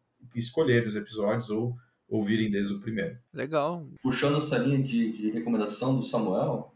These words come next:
Speaker 3: eu me lembrei, ele fal-, ele falando desse, desse podcast, ele me lembrou do, das palestras do defcon,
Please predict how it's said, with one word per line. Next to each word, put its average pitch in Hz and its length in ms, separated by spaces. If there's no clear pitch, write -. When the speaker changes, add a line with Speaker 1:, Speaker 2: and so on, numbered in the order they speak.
Speaker 3:
eu 107 60
me 113 80
lembrei, 117 320
ele - 80
fal-, 131 160
ele 135 160
falando 147 320
desse, 135 300
desse 117 540
podcast, 117 540
ele 131 100
me 127 60
lembrou 131 240
do, 123 580
das 117 120
palestras 117 400
do - 20
defcon, 120 480